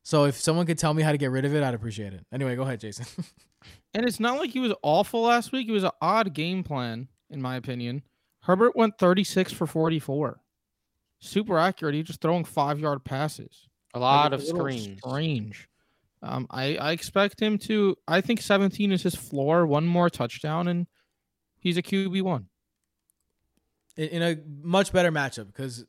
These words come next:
Speaker 1: like I said, the Falcons are trending
Speaker 2: Well,
Speaker 1: up
Speaker 2: Vegas
Speaker 1: as
Speaker 2: got
Speaker 1: a
Speaker 2: lit up by
Speaker 1: defense.
Speaker 2: Darnold, dude.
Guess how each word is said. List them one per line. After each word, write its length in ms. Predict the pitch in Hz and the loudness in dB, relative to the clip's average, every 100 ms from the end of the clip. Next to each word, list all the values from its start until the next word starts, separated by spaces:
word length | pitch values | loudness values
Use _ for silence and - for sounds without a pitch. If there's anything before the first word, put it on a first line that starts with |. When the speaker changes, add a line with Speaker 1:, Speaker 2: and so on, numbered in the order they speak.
| 123 | -10
Speaker 1:
like 220 | 147 143 | -6 -6
I 80 | 131 | -8
said, 180 | 131 | -10
the 80 | 113 | -12
Falcons 400 | 127 139 139 135 | -8 -8 -8 -8
are 160 | 123 160 | -8 -8
trending 260 | - 131 | -10 0
Speaker 2:
Well, 140 | 170 208 | 2 4
Speaker 1:
up 40 | |
Speaker 2:
Vegas 240 | 240 226 240 | 2 -2 -2
Speaker 1:
as 40 | |
Speaker 2:
got 100 | 233 | 0
Speaker 1:
a 20 | |
Speaker 2:
lit 180 | 196 214 | 2 0
up 100 | 220 | 0
by 80 | 214 | -4
Speaker 1:
defense. 120 | 151 | -2
Speaker 2:
Darnold, 360 | 151 202 160 113 | -2 -2 -2 -4
dude. 240 | 135 180 | -6 -8